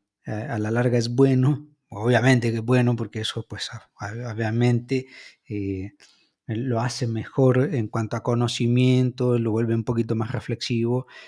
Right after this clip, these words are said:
Sin embargo, pues, también es un poco malo, ¿no? Porque estar absorto en la lectura, pues, a la larga lo que termina haciendo es aislando a la gente y, y no todas las personas son capaces de entender cuando uno tiene este hábito de la lectura tan,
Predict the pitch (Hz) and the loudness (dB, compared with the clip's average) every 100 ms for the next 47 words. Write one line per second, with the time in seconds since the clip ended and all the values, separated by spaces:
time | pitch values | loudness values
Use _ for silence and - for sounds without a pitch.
0 | - - 190 208 196 196 208 185 147 170 | -10 4 8 8 8 6 4 4 2 2
1 | 190 196 175 180 180 170 196 220 196 180 | 4 4 4 4 2 0 0 0 0 0
2 | 196 165 139 139 - 151 147 - 170 156 | -2 -4 -4 -4 -2 -2 -2 0 2 2
3 | - 127 120 123 127 131 131 156 160 156 | 0 0 2 0 0 0 0 -2 0 -2
4 | 151 120 113 110 117 131 123 110 117 117 | -6 -10 -8 -4 -4 -2 -4 -4 -6 -6
5 | 113 127 123 117 127 135 - 110 104 127 | -4 -2 -2 -2 -4 -4 -6 -8 -8 -6
6 | 117 117 117 - 139 135 160 165 _ - | -4 -6 -8 -4 -4 -2 -4 -4 _ -20
7 | _ _ - 120 120 233 143 156 156 156 | _ _ -6 -2 -2 0 2 4 4 4
8 | 160 156 147 - 147 - 143 135 139 127 | 4 4 0 -2 -2 0 -2 -2 -2 -2
9 | - 139 147 120 120 120 123 131 131 120 | -4 -4 -2 -2 -2 -4 -4 -4 -4 -6
10 | 117 120 123 123 120 117 110 113 110 - | -6 -4 -2 -4 -6 -8 -6 -6 -6 -8
11 | 120 107 113 - 131 135 - - - _ | -10 -8 -6 -4 -4 -4 -12 -20 -20 _
12 | 117 107 104 101 - 120 113 - 110 110 | -2 0 -2 -4 -6 -4 -4 -6 -6 -4
13 | 107 107 | -4 -6